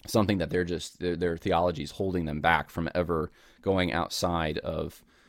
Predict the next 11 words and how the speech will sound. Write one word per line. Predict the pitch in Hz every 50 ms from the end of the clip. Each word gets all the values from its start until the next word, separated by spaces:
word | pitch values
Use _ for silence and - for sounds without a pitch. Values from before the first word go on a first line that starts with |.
| _ _ _ _ - -
the | - 82 80 80 73
confidentiality | - - - 101 95 - 92 92 90 85 - 90 82 82 82 85 82 85 80 80 78 78 71
of | - 78 80 78 76 - - -
the | 76
church | 73 - - 85 78 -
office | 78 76 76 78 - - - - - - -
or, | - - 87 82 -
or | 143
something | - - 78 78 78 80
like | 80 78 78 -
that. | - - - -